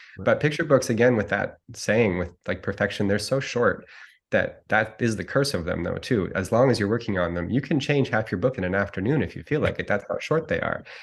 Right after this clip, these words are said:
Speaker 2: And that amount of freedom to do it is, like, is horrible sometimes, 'cause you can always be changing. It's not like a novel where you're like, "Well, I'm three years in, I can't go back." But with a picture book, you really can change the whole thing in a space of a day.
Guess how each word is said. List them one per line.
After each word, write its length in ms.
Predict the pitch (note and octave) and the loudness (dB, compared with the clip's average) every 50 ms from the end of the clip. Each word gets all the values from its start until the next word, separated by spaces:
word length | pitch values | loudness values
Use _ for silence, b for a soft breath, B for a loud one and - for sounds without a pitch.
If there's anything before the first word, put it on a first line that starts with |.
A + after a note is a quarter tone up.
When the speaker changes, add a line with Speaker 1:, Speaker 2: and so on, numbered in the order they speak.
| B B _ | B B _
Speaker 2:
And 160 | B2 A#2 A2 A2+ | 2 4 6 6
that 160 | B2+ C#3 C#3 | 6 8 8
amount 260 | C3 B2 A#2 A2+ A2 | 8 8 8 6 4
of 60 | G#2+ | 2
freedom 380 | - - B2 C3 C3 B2 A2 G#2+ | 2 2 2 4 4 4 2 2
to 100 | - G2+ | 0 -2
do 240 | F2+ F#2 A#2+ B2 A2+ | 0 0 2 2 2
it 120 | G2 - G#2 | 0 0 -2
is, 180 | G#2+ F#2 E2 | -6 -4 -2
like, 180 | G2 F#2+ F#2+ - _ _ - | -4 -4 -4 -8 _ _ -10
is 100 | G2+ F#2+ | -8 -8
horrible 560 | - - - B2 D3 G#3 A#3+ - - - - | -8 0 4 6 8 8 8 6 4 2 0
sometimes, 500 | - - G2 F#2+ F#2+ - G2 G2+ G2+ F#2+ | 0 0 -2 -2 -2 -2 -2 -2 -2 -2
'cause 200 | - - G2+ F#2+ | -2 -4 -4 -2
you 80 | A2 A2 | -4 -4
can 100 | - A2+ - | -6 -2 0
always 320 | A2 C3+ D#3 D#3+ C#3 B2+ A2+ | 2 4 6 6 6 4 4
be 120 | - A2 | 2 0
changing. 380 | G#2+ - C3 D3 F3 C#3 G2 - | 0 2 2 2 2 2 0 -2
It's 120 | - - | -2 0
not 80 | - - | 2 2
like 140 | F#3 E3 - | 2 2 2
a 40 | G#2 | 2
novel 420 | G2+ A2 A#2 C#3 D3+ B2+ G#2 F#2+ | 2 4 4 4 4 4 2 0
where 120 | F#2+ G2 | 0 -2
you're 100 | G2 F#2+ | -4 -4
like, 220 | F#2+ G2 G2 G2 - | -4 -6 -6 -4 0
"Well, 100 | C#3+ C3 | 2 2
I'm 140 | A#2 G#2 - | 2 2 0
three 260 | - - E3+ E3+ E3+ | 0 0 2 4 6
years 280 | C#3 A#2 G#2+ G2+ G2+ | 6 4 4 2 2
in, 200 | A2+ A2 G2 F2+ | 2 2 2 2
I 80 | F2 F2 | 0 -2
can't 260 | G2+ - C#3 C3+ B2+ | 0 2 2 2 2
go 60 | - | 0
back." 320 | E2 F#2+ G#2 F#2+ F2 F2 B B B B B B B _ _ | -2 -2 0 0 -2 -2 B B B B B B B _ _
But 120 | - B2 | -2 0
with 100 | C3 B2 | 0 0
a 40 | B2 | 2
picture 280 | - D#3+ F3 - F#3+ - | 2 0 0 0 -2 -4
book, 180 | - A2 - - | -2 -2 -2 0
you 100 | B2+ A2+ | 2 2
really 200 | B2 C3 B2+ B2 | 2 4 2 0
can 280 | - - B2+ C3+ C#3 B2+ | 2 2 4 4 4 4
change 280 | - B2 A#2 A2+ A2 A2 | 2 2 2 2 0 -2
the 60 | G#2+ | -4
whole 140 | - A2+ A2 | -4 -4 -4
thing 200 | - - B2+ B2+ | -2 0 0 0
in 80 | A2+ G#2 | 0 0
a 40 | |
space 280 | G2+ - G2 G2 F#2+ - | 0 0 0 -2 -2 -2
of 60 | G2 F#2 | -4 -6
a 40 | F#2+ | -2
day. 500 | F2+ A2 B2 C#3 A2+ F#2 E2+ E2 F2+ | 2 4 4 6 4 4 2 -2 -8